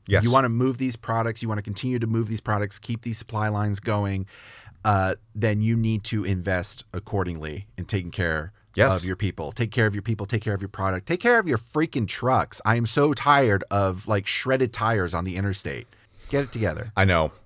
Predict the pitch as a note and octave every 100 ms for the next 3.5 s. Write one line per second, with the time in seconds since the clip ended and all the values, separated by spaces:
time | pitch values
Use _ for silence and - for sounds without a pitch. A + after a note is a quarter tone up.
0 | - - - - _ _ _ A2 G#2 -
1 | - B2 A#2 A#2 - A#2+ B2+ B2 A#2+ A#2+
2 | - B2+ C3 A#2+ A#2+ A2 F#2 D#2+ A2+ G#2+
3 | A2 G2 E2+ E2